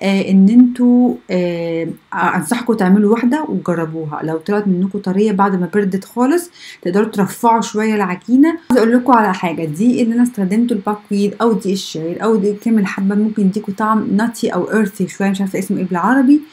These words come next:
فيمكن بعض الناس ما تستطعمش الطعم ده. فلو انتي ما بتحبيش الطعم ده، مش عارفة اسمه ايه بالعربي او الترجمة، آه، بالظبط للوصف،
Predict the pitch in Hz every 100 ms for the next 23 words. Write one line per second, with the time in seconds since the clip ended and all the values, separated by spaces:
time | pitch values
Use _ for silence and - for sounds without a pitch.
0 | - - - 233 285 294 294 233 262 285
1 | 233 220 240 269 233 220 240 247 - -
2 | 196 - 190 202 247 247 - 190 180 156
3 | - - _ - _ - 208 294 302 -
4 | 277 269 247 220 190 - 185 226 240 -
5 | 240 220 214 247 240 240 240 - 220 214
6 | 202 196 180 202 196 165 - 165 160 214
7 | 247 - - 175 170 170 170 185 202 196
8 | 156 156 226 285 - - -